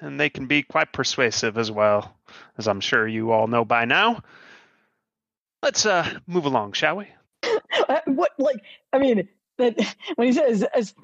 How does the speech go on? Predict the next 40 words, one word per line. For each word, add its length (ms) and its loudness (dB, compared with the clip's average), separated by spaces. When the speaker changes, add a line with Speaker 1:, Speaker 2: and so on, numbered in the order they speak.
Speaker 2:
sure 260 2
you 180 2
all 180 4
know 220 2
by 160 2
now," 300 0
like, 300 -2
what, 320 2
what 140 2
is 140 2
his 240 0
facial 320 0
expression 500 -2
when 120 0
he 80 -2
says 280 -2
that? 320 2
Speaker 1:
Oh, 260 2
he 220 -2
seems 380 -2
to 80 -14
be 500 2
in 380 -4
good 180 2
spirits. 720 -2
He, 300 0
he 120 -2
has 180 2
a 80 0
slight 400 -4
grin. 580 -2
Um, 560 2
he, 240 -2
he 140 -4
kind 260 0
of 120 -4
gives, 240 0
like, 220 0
a 140 2
knowing, 680 0